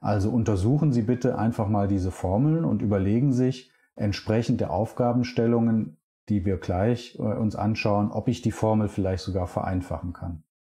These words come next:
Neben diesem rechnerischen Verfahren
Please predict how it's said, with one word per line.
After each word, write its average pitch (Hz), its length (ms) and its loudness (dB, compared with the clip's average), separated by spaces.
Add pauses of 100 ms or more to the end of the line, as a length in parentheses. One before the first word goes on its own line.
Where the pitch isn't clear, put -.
(1600)
Neben 143 380 4
diesem 123 320 4
rechnerischen 127 640 2
Verfahren 139 760 0